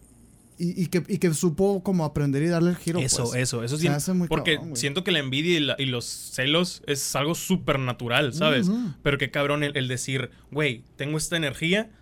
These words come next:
Speaker 1: Ujú.
Speaker 2: siento esto, lo canalizo o me hago cagada", ¿sabes? Como, o sea,
Speaker 1: Ujú.
Speaker 2: el,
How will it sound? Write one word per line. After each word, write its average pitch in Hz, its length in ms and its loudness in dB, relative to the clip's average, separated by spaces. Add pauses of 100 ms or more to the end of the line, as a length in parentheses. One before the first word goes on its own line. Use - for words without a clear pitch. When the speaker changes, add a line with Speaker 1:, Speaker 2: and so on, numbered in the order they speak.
Speaker 1:
Ujú. 123 40 -6
Speaker 2:
siento 143 400 0
esto, 202 380 -2 (340)
lo 147 340 -2
canalizo 135 600 -2
o 156 60 0
me 135 120 -4
hago 156 200 -2
cagada", 117 480 -2
¿sabes? 131 320 -6
Como, 156 240 -4
o 139 40 -6
sea, 131 200 0
Speaker 1:
Ujú. 135 80 0 (140)
Speaker 2:
el, 147 180 0